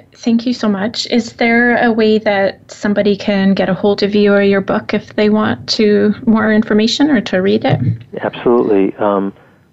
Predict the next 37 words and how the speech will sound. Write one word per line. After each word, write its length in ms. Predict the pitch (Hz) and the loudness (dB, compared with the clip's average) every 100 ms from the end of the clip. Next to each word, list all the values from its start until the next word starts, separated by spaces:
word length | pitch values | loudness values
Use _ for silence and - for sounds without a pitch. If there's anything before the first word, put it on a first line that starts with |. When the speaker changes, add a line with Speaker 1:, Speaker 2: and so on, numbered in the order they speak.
| - | -4
Speaker 2:
so 140 | 113 | -2
the 80 | 107 | 0
book 220 | 101 135 | 0 -4
is 80 | - | -4
available 340 | 104 107 101 98 | -2 0 0 -2
on 140 | 95 | -4
Amazon, 580 | 95 92 90 92 95 123 _ _ - | -6 -6 -4 -4 -4 -8 _ _ -10
um, 460 | - 98 92 92 - _ _ _ - | -4 -2 -2 -6 -12 _ _ _ -8
uh, 200 | 101 95 | -4 -2
or 480 | - 95 101 95 95 _ _ _ _ - | -2 0 2 0 -4 _ _ _ _ -6
Barnes 240 | 101 98 | -4 -2
and 80 | 98 | -2
Noble, 220 | 95 104 | 0 2
or, 280 | 110 95 92 | 2 2 0
or 380 | - 98 98 - - | -2 -2 0 -2 -10
in, 240 | - 101 87 _ _ | -12 -12 -12 _ _
you 80 | 101 | -8
know, 100 | 87 | -6
most, 480 | 92 101 101 - - | -2 -2 -2 -6 -4
um, 280 | 92 92 90 | -4 -4 -6
bookstores 480 | 110 - - 98 95 | -6 -6 -2 -2 -2
throughout 340 | - 98 95 - _ _ _ _ _ | -2 -2 -2 -6 _ _ _ _ _
country. 480 | - 101 - 104 101 | -6 -6 -2 0 0
It's, 180 | 95 - - | -2 -6 -6
it's, 300 | - 92 - _ _ _ _ _ | -4 -4 -8 _ _ _ _ _
it's, 240 | _ - | _ -6
uh, 220 | 104 92 87 - | -2 0 -2 -6
been 140 | - 98 | -6 -4
translated 540 | - 104 95 98 95 | -4 -6 -4 -2 0
into 160 | 92 92 | -2 -6
ten 240 | - - | -8 -4
languages, 540 | 98 92 92 - 101 98 - - | -2 -2 -4 -4 -4 -4 -10 -4
so 180 | 95 90 | -2 -2
it's 100 | - | -6
available 320 | 98 101 98 98 | -4 -2 -2 -4
in 80 | |
many 300 | 95 98 95 | -6 -6 -8